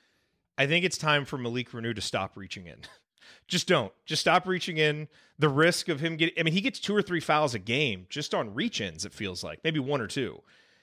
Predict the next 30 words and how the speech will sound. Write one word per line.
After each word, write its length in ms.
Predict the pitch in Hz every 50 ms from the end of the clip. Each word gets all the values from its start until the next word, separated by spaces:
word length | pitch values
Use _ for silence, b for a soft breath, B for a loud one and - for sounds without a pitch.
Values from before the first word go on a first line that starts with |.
| b b b b _ -
The 100 | 131 139
risk 360 | 127 143 180 196 190 - -
is 120 | 151 123 127
not 240 | 143 143 147 135
worth 320 | 135 135 135 135 135 - -
the 80 | 135
reward 480 | 123 117 113 107 110 123 127 117 107 95
of 80 | 98 95
the 120 | 107 104
occasional 480 | 98 - - 123 117 117 107 117 110 101
strip 480 | - - - - 127 113 101 92 - - - - _ _ _ -
or, 380 | 107 101 98 95 95 92 - _ _ _ -
you 80 | 110
know, 60 | 98 92
deflection 640 | 92 - - 127 110 101 - - - 98 82 80 - -
or 60 | 110 98
whatever. 420 | 98 92 95 87 78 - 50 b b b b b b
He 160 | - - 151
needs 160 | 160 160 147 -
to 100 | - 127
be 100 | 120 127 123
on 140 | 117 110 95
the 60 | -
court. 420 | - - - 120 101 82 - - b b b b b b b
And 100 | 123 117
it 60 | 104
feels 240 | - 151 170 156 135
like, 280 | 147 131 113 - - _
eh, 80 | - 151 -
yes, 360 | 160 143 147 120 104 -